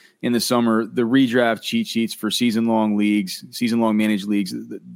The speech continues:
those are our premier products. And so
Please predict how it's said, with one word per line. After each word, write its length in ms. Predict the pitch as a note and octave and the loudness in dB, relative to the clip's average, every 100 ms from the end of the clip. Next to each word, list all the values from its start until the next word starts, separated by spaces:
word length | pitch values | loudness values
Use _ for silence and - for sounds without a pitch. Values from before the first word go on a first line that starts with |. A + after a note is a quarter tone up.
| - - - | -20 -10 -2
those 240 | D3 C3 | 0 0
are 140 | C3 | 0
our 260 | A2+ G#2 F#2+ _ _ | 2 0 -4 _ _
premier 260 | B2+ A#2+ A2 | -4 0 0
products. 580 | G#2 G#2+ G#2+ G#2 G2+ - | 0 0 2 0 -4 -6
And 140 | F#2+ | -6
so 300 | A2 G#2 | -2 -2